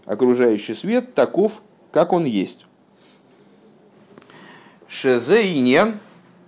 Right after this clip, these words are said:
шезе иньян агилуй делеосит, что это идея, а, будущего раскрытия. Это уже скобочки пошли натуральные.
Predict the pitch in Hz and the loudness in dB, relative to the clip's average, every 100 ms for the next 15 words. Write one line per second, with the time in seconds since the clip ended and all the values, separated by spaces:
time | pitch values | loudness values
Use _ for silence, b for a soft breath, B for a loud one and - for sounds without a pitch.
0 | _ _ - 135 127 214 185 196 185 147 | _ _ -6 -4 0 0 0 -2 -2 -2
1 | 117 120 185 196 139 135 131 117 98 - | -2 -4 -6 -4 -2 -2 0 -2 -2 -4
2 | 107 - - - 127 127 117 110 107 - | -6 -8 -20 -6 -2 0 0 0 0 -2
3 | 123 131 135 101 87 - - 104 101 98 | -6 -2 2 2 0 -6 -2 2 4 4
4 | 101 101 123 156 123 - 110 104 - 95 | 4 4 2 0 0 0 0 0 -4 -10
5 | 87 117 156 _ _ _ _ _ _ _ | -8 -8 -10 _ _ _ _ _ _ _
6 | b b b 101 107 98 110 98 - 98 | b b b -4 -4 -4 -4 -4 -4 -12
7 | - _ _ - - 107 98 95 98 131 | -12 _ _ -14 -12 -10 -8 -2 0 0
8 | 165 | -6